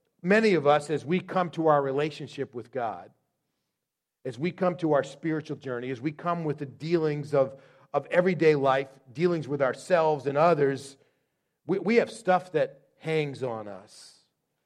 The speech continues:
We, we have things that we struggle to forgive ourselves for, and we embrace it, in, in, in, in, if you will, that, that lack of, of ability to forgive ourselves, to feel free of it, it,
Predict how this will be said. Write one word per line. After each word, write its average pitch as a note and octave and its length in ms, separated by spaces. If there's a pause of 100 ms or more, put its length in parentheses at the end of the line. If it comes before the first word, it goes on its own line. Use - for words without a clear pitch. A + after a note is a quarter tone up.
(240)
We, E3 280 (220)
we G3 200
have F#3 280
things F#3 300
that C#3+ 160
we D3+ 160
struggle D3+ 800
to C#3+ 180
forgive D3+ 460
ourselves C#3+ 720 (480)
for, C3 480 (640)
and D#3+ 140
we F#3 260
embrace D#3+ 680
it, E3+ 100
in, D#3 160
in, D#3 180
in, D#3 320
in, D#3+ 220
if D3 160
you D#3 80
will, E3 220
that, - 360
that D3 240
lack F#3 300
of, D3+ 160
of D3 240
ability D3+ 480
to - 80
forgive D3+ 480
ourselves, D3+ 600
to C#3 100
feel D#3 280 (220)
free F#3+ 460
of C3 160
it, C#3+ 160
it, C#3+ 220